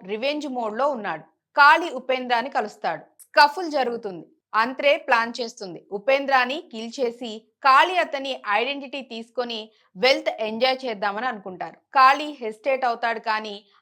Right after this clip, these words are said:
అంత్రే ప్రెషర్ తో అగ్రీ అవుతాడు. స్కఫుల్ లో ఉపేంద్ర చనిపోతాడు. ఇక ఇదే మెయిన్ ట్విస్ట్,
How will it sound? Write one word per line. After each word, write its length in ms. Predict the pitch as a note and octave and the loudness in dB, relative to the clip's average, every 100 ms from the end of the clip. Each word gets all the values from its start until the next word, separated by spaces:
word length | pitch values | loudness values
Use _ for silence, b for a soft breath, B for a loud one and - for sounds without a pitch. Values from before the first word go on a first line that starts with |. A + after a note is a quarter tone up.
| - | 4
అంత్రే 500 | B3+ D4 D#4+ D4 C4+ | 4 2 0 0 0
ప్రెషర్ 520 | C4+ A#3 A3+ B3 A#3 C4 | -2 -4 -2 -2 -2 0
తో 240 | D#4 D#4+ G#3+ | -2 -2 -6
అగ్రీ 280 | F#3+ A3+ | -4 -4
అవుతాడు. 380 | A3 F3+ E3 D#3 - _ _ | -4 -4 -8 -12 -16 _ _
స్కఫుల్ 540 | _ D4+ C#4+ F#4 E4+ | _ 4 4 2 -2
లో 180 | E4 C#4+ | 2 2
ఉపేంద్ర 480 | B3 A#3 B3+ A#3+ C#4 C#4+ | 0 -2 -2 -2 -6 -8
చనిపోతాడు. 520 | A3+ G3 F#3+ F3 D#3 _ _ _ _ _ | -10 -10 -8 -8 -10 _ _ _ _ _
ఇక 140 | G#3 A#3+ | -6 -4
ఇదే 360 | G3+ G3 C#4 | -4 2 2
మెయిన్ 320 | E4 B3+ A3+ | 2 -2 -6
ట్విస్ట్, 380 | G3+ F#3+ F#3 - | -10 -12 -12 -20